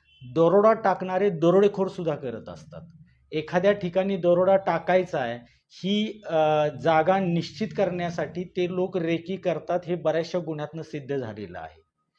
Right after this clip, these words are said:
समजा एखाद्या कॉलनीमध्ये दरोडेखोरांनी दरोडा टाकायचं ठरवलं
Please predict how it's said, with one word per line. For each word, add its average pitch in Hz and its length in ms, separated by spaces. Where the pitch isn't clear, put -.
समजा 196 360
एखाद्या 190 540
कॉलनीमध्ये 165 960
दरोडेखोरांनी 165 720
दरोडा 156 400
टाकायचं 156 560
ठरवलं 156 600